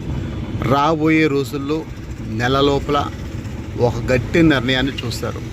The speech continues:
ఆ గట్టి నిర్ణయం ఎలా ఉంటుంది, గెలిపిస్తుందా, ఓడిస్తుందా అన్నదైతే తెలియదు. ఖచ్చితంగా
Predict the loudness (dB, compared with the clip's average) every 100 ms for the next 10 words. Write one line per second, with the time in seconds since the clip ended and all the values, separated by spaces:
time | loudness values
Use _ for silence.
0 | -10 -10 -10 -4 0 2 2 0 4 4
1 | 6 6 4 4 4 4 4 2 0 -4
2 | -6 -8 -10 -14 -16 -14 -4 -2 0 0
3 | 2 4 4 4 2 -4 -10 -6 2 4
4 | 4 0 -2 0 0 -4 -6 -2 0 2
5 | 0 0 2 4 4 2 -2 -6 -6 -4
6 | -6 -6 -8 -6 -6 -4 -2 -2 0 2
7 | 2 2 0